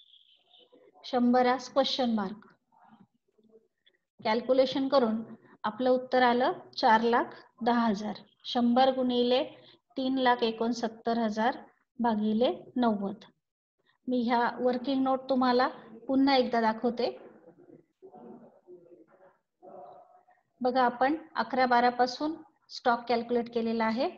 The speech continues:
अकरा बाराचा opening stock problem मध्ये दिलेला दोन लाख सत्तर हजार नऊशे होता. नव्वदास दोन लाख सत्तर हजार नऊशे, शंभरास question mark. तिरकस गुणाकार केला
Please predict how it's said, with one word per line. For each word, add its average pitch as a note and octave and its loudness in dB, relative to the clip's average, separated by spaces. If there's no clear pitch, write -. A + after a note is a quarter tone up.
अकरा B3 -2
बाराचा B3 0
opening B3+ 2
stock B3 0
problem B3 0
मध्ये B3 0
दिलेला B3 2
दोन B3 2
लाख B3 0
सत्तर B3 -4
हजार A#3 0
नऊशे A#3+ -2
होता. A#3 0
नव्वदास C4 2
दोन B3+ 4
लाख B3+ 0
सत्तर B3 -2
हजार A#3+ 2
नऊशे, B3+ -2
शंभरास A#3+ 0
question B3+ 0
mark. G#3+ 0
तिरकस C4 -2
गुणाकार B3 0
केला A#3+ 0